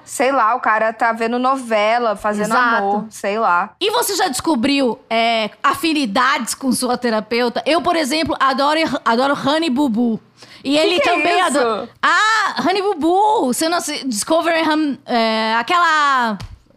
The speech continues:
Speaker 2: Gente, você não sabe o que é Honey Boo Boo?
Speaker 1: Não, não sei, vou jogar no Google.
Speaker 2: Ah,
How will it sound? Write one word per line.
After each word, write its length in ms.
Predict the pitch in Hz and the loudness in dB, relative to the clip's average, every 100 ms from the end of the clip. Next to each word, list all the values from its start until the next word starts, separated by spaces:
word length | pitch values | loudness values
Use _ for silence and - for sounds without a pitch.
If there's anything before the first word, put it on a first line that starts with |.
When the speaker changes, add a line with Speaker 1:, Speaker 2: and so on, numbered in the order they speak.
| - | -16
Speaker 2:
Gente, 360 | 202 320 392 | -4 -4 -2
você 100 | 349 | 0
não 160 | 294 370 | 0 0
sabe 360 | - 277 320 | 0 0 0
o 60 | 339 | 0
que 80 | - | 0
é 80 | 262 | 2
Honey 220 | 262 277 | 2 2
Boo 160 | 220 | 0
Boo? 300 | 202 202 247 | -4 -2 -2
Speaker 1:
Não, 760 | 254 294 320 339 381 466 466 320 | -2 0 2 2 2 0 -2 0
não 200 | 262 277 | 0 -2
sei, 240 | - 294 | 0 -2
vou 100 | 226 | 0
jogar 240 | 220 208 214 | -4 -2 -2
no 100 | 240 | -2
Google. 300 | 247 226 269 | -2 0 2
Speaker 2:
Ah, 260 | 349 339 | 2 0